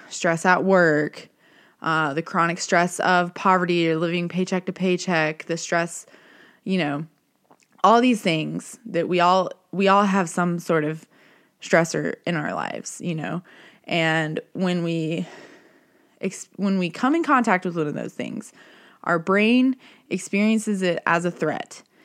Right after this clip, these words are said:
and that kicks on our sympathetic nervous system, our fight or flight nervous system. It,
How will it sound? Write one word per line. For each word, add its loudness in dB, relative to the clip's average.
and 0
that 4
kicks -2
on -2
our 0
sympathetic -2
nervous -6
system, -12
our -6
fight -4
or 0
flight 0
nervous -2
system. -4
It, -2